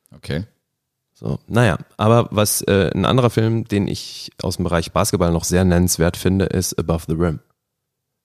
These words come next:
Speaker 2: von neunzehnhundertvierundneunzig.
Speaker 1: Ja, den hab ich gesehen, hatte ich jetzt nicht auf dem Schirm.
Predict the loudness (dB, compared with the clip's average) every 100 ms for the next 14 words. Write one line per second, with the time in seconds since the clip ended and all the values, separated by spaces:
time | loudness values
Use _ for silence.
0 | _ _ -2 2 2 0 0 0 0 -2
1 | -4 -10 -16 _ _ -2 2 2 0 -6
2 | _ _ _ _ _ _ _ _ _ _
3 | -2 2 2 2 0 2 0 -4 _ _
4 | -10 -6 -4 -2 -2 -2 -2 0 0 0